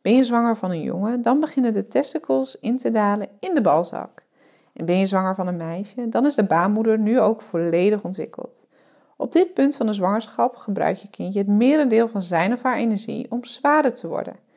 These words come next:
De meeste ontwikkeling is al gebeurd en natuurlijk moet de ontwikkeling wel verder gaan, maar je kindje gaat nu vooral ook focussen op het zwaarder worden.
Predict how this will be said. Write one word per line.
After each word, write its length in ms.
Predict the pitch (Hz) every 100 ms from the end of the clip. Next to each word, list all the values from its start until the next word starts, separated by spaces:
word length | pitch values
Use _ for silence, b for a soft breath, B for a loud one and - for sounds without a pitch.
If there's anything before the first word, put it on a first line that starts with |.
| b b b b b
De 100 | 151
meeste 400 | 160 160 254 180
ontwikkeling 800 | 165 165 165 170 - - - -
is 180 | - 202
al 80 | 160
gebeurd 480 | 165 160 - 190
en 80 | 202
natuurlijk 360 | 170 170 170 175
moet 120 | 160
de 60 | -
ontwikkeling 600 | 185 151 165 170 143 151
wel 160 | 143
verder 360 | - 196 233 196
gaan, 400 | - 185 220 320 _ b b b b
maar 340 | 202 208 170
je 140 | 226 208
kindje 300 | - 190 196
gaat 120 | 180
nu 140 | 170
vooral 380 | - - - -
ook 240 | - -
focussen 440 | - 117 160 - -
op 100 | 220
het 140 | 233
zwaarder 460 | - 226 214 175 -
worden. 300 | - -